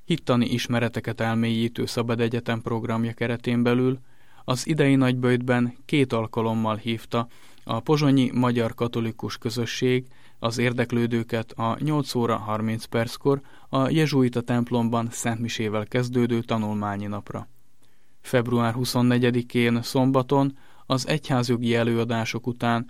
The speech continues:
a középkori misztika és teológia témájában hallgathattak értékes gondolatokat a résztvevők. Március tizenhetedikén pedig az erkölcsteológia és a kateketika témáiban bővíthetik ismereteiket.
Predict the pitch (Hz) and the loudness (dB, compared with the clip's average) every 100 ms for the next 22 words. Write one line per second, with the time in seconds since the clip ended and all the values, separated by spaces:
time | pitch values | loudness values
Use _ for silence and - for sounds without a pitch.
0 | - - 123 123 123 123 120 - 117 117 | -14 -10 -8 -2 2 2 2 0 2 4
1 | 120 - 120 131 127 127 - 139 120 117 | 2 -2 0 0 0 -4 0 2 2 2
2 | 113 120 110 - 117 113 117 113 113 113 | 0 -2 -4 -2 0 2 2 2 0 0
3 | 117 113 123 117 117 - 117 - 117 - | -2 -2 -2 0 -2 -4 -6 -4 -6 -6
4 | - - - - 120 - 110 107 110 110 | -18 -20 -6 0 0 0 -6 -4 -4 -2
5 | 113 110 110 110 104 104 104 101 101 - | 0 2 0 -2 -4 -4 -4 -4 -6 -6
6 | 107 107 107 - - - - - - 110 | -6 -4 -6 -8 -20 -20 -20 -20 -10 -2
7 | 113 113 - 110 - 123 123 123 131 131 | 0 0 -2 -6 -2 -2 2 2 2 0
8 | 131 127 131 127 135 139 139 - - - | -2 0 0 2 2 2 0 -4 -20 -20
9 | - 131 - 147 135 113 110 - 117 113 | -4 -4 0 0 0 -2 -2 -2 0 2
10 | 123 127 131 135 127 - 127 - 127 143 | 4 4 4 4 4 2 0 -2 -2 -2
11 | 131 113 110 113 110 - 120 117 117 113 | -2 -4 -4 -6 -8 -4 0 2 2 0
12 | 113 113 110 117 113 117 - - - - | 0 -2 -2 -2 0 -2 -6 -10 -8 -8
13 | - 107 101 - 107 107 110 - | -6 -4 -4 -4 -6 -6 -8 -10